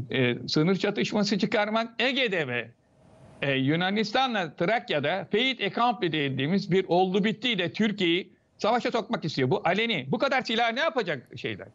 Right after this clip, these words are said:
Ama bunu yaparken de hukuki bir meşruiyet getirmek istiyor. Nedir? Anne Türkler görüyor. Allah belanızı versin ya. Bizim bir yere gittiğimiz yok. Türkiye Yunanistan'ı bir nato müttefiki olarak görüyor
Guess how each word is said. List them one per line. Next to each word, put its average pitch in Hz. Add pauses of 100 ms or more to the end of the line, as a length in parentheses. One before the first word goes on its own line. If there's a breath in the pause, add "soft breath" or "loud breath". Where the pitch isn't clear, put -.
(640)
Ama 233
bunu 285
yaparken 262
de 180
hukuki 233
bir 233
meşruiyet 202
getirmek 135
istiyor. - (440)
Nedir? 240 (160)
Anne 294
Türkler 269
görüyor. 196
Allah 247
belanızı 254
versin 185
ya. 190
Bizim 240
bir 269
yere 277
gittiğimiz 233
yok. 151 (1300)
Türkiye 247 (120)
Yunanistan'ı 233
bir 202
nato 208
müttefiki 214
olarak 233
görüyor 247